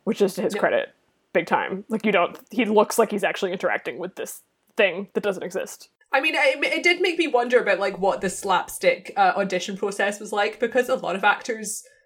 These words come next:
Speaker 2: cannot or have no experience with slapstick, and he has to do, like, so much physical performing in this.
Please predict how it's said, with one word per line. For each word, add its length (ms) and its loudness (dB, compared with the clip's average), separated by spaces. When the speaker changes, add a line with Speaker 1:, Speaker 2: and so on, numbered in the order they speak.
Speaker 2:
cannot 680 2
or 180 0
have 220 0
no 160 2
experience 680 -2
with 120 -6
slapstick, 640 -4
and 120 -2
he 80 0
has 180 0
to 80 -14
do, 180 2
like, 200 2
so 180 -2
much 240 -4
physical 320 0
performing 440 -2
in 100 -10
this. 400 -12